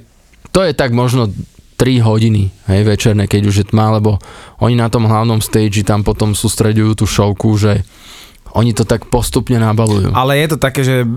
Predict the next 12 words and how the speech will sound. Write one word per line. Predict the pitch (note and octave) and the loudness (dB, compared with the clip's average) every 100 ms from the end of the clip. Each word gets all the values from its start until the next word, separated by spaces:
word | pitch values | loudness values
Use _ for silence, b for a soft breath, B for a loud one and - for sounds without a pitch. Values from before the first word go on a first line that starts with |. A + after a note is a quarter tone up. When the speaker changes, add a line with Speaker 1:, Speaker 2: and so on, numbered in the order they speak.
| D3+ | -4
Speaker 2:
že | C3 B2+ | 0 2
vyráža | C#3 C#3+ C3 B2 | 2 2 0 0
to | A#2+ | 0
dých, | A2+ G#2 | 0 0
Speaker 1:
Hej, | A2 A2 | 2 0
Speaker 2:
hej. | |
Speaker 1:
a | G#2 - | -2 -2
to | A2+ | -2
potom, | - B2+ C3+ A#2+ | 0 0 0 0
keď | G#2 A2 G#2+ A2+ | 0 0 2 0
začnú | - B2 | 0 -2
soliť, | A2+ - A#2+ A#2 B2 - - | 0 0 0 2 -2 -4 -12